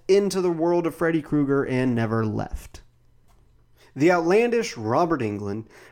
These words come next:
proceeded to be the identity of Freddy Krueger for the next decade and a half. In fact,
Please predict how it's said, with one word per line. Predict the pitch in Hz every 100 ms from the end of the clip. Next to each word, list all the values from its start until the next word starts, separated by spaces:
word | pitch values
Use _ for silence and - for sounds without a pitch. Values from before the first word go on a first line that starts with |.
| -
proceeded | 131 226 190
to | 170
be | 143 196 262 247
the | 147 196 165
identity | 175 139 - 156 175 135 - 107 -
of | 113
Freddy | - 143 180 175
Krueger | - 123 110 113 120 _ _ _ _ _ _
for | - 143
the | 139
next | 147 160 - - _ _ -
decade | 117 - 123
and | 131
a | 120
half. | 120 185 147 - - - _ _ _ _ _ -
In | 147
fact, | 147 220 233 -